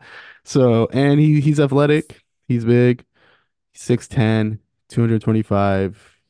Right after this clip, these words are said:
He's not gonna stretch the court too much, to be honest, but he's, he could play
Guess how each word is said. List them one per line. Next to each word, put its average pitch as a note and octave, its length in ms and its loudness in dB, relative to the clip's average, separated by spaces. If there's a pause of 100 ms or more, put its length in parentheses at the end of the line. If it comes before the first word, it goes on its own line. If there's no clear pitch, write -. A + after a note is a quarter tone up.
He's G#2 220 -6
not G#2+ 220 -2
gonna G#2+ 180 -2
stretch - 360 -4
the G#2 80 -8
court F#2+ 320 -6
too G2 160 -6
much, F#2 320 -6
to - 100 -8
be F#2+ 120 -2
honest, F#2 400 -6
but F#2+ 200 -4
he's, F#2+ 460 -10 (840)
he A2 220 -4
could G#2 180 -8
play G#2 500 -2